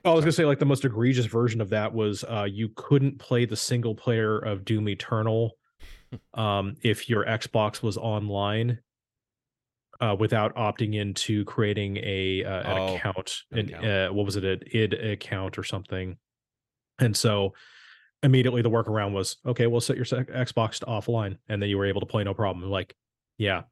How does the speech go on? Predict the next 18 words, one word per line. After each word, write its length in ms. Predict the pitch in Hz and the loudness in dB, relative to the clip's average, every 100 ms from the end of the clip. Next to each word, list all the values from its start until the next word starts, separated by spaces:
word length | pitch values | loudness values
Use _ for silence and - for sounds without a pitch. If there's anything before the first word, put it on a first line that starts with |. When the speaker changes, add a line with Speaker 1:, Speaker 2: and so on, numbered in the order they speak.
| _ _ | _ _
Speaker 1:
that, 280 | 107 101 - | -2 -2 0
that 200 | 110 107 | 0 0
felt 300 | - 104 101 | 0 -4 -4
dirty 480 | 101 92 95 92 - _ - | -6 -6 -4 -6 -10 _ -4
and 320 | 101 92 87 _ _ _ _ _ - | -2 -2 -6 _ _ _ _ _ -2
poorly 280 | 104 98 | 0 0
executed. 580 | 90 - 101 95 92 95 - _ _ _ _ _ | -2 -4 -6 -6 -6 -8 -12 _ _ _ _ _
And 160 | 117 95 | -4 -2
it 60 | 90 | -2
just 200 | 101 - | -4 -2
kinda, 180 | 92 85 - 123 | -4 -6 -10 -8
it 100 | 110 | -4
kinda 160 | 101 92 | -4 -4
screams 400 | - 98 95 90 | -4 -4 -4 -4
of 120 | 85 | -2
that 220 | 90 87 | -2 -2
to 80 | - | -6
me. 280 | 92 92 | -6 -6